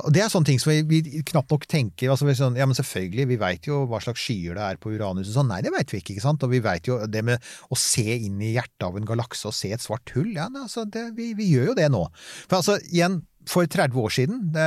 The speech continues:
jeg husker det jo, for at det var på det tidspunktet hvor jeg nettopp ferdig med å studere, så jeg husker liksom hvordan status var. Det var før oppdagelsen av eksoplanetene. Altså, vi visste at det fantes svarte hull, men vi hadde jo ikke egentlig noen gode bilder av dem. Så det er jo noe av det som Hubble har brakt til oss, er alle disse veldig skarpe bildene av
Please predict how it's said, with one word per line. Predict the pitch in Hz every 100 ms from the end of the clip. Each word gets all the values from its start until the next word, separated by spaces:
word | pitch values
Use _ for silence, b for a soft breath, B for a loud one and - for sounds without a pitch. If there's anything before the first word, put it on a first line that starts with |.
| 156
jeg | 143 139
husker | 151 - -
det | 110
jo, | 151
for | 135
at | 131
det | 120
var | 120 120 117 -
på | 120
det | 113
tidspunktet | 104 - 90
hvor | 120
jeg | 104
nettopp | 92 -
ferdig | 120 90
med | 92
å | -
studere, | 107 95
så | 139
jeg | 147
husker | 143 - 120
liksom | 117 113
hvordan | 110 107 113 113
status | - 82 - 117
var. | 110 160 - B B B B 143
Det |
var | 127 107 113 -
før | 131 131 139 - - - - -
oppdagelsen | 143 113 107 113
av | 98
eksoplanetene. | - - 135 135 147 208 240 - B B B
Altså, | 123
vi | 139
visste | 143 -
at | 87
det | 101
fantes | 127 147
svarte | 139 - 123
hull, | 165
men | 160 127
vi | 127
hadde | 104
jo | 92
ikke | 160
egentlig | 107 113
noen | 117
gode | 113 101
bilder | 135 90 98 92
av | 139
dem. | 240 - - B B B -
Så | 165
det |
er | 240 254
jo | 165
noe |
av | 135
det | 131 151 135
som | 147
Hubble | 131 104 90 113
har | 143
brakt | 131 - -
til | 185
oss, | -
er | 123 127
alle | 151 120
disse | 127 135
veldig | 143 107 -
skarpe | 160 131 - 123
bildene | 127 98
av | 127